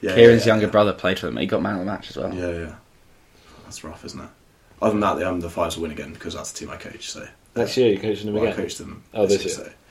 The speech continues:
Speaker 1: they'll probably live
Speaker 3: You know,
Speaker 1: on.
Speaker 3: I coached them as well once upon a time.
Speaker 1: Maybe
Speaker 3: Maybe
Speaker 1: that-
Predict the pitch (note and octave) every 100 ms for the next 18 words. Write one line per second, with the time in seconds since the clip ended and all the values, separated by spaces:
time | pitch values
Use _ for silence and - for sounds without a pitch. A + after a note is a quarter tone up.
0 | _ - - - - F#2+ G2 F2+ E2 -
1 | - F#2 C3 C#3+ D3 C#3 F#2 G2 F#2+ G#2+
2 | F2 F2 E2 F#2 E2 F2 F2 A#2+ C#3+